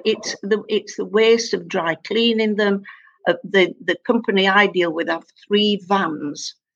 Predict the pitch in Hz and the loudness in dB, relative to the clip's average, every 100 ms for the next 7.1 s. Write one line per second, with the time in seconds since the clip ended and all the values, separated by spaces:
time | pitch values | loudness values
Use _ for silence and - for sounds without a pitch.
0 | _ _ _ - 233 226 196 165 - 123 | _ _ _ 4 6 8 6 4 2 -4
1 | 147 - _ _ _ _ _ 165 170 160 | -4 -6 _ _ _ _ _ 0 2 2
2 | - 220 220 - 170 165 160 - - 165 | 2 2 2 -2 -4 -4 -6 -14 -8 -8
3 | - - 202 196 - 147 160 - _ _ | -4 0 0 -2 -8 -8 -8 -12 _ _
4 | - 180 - 208 214 185 196 180 151 - | 0 0 4 4 4 4 4 4 4 -4
5 | - 180 170 196 196 - 170 175 165 196 | -2 2 4 2 0 -2 -4 -4 -2 2
6 | 196 160 147 - _ _ _ 208 208 196 | 4 4 -2 -6 _ _ _ 0 2 2
7 | 175 | 2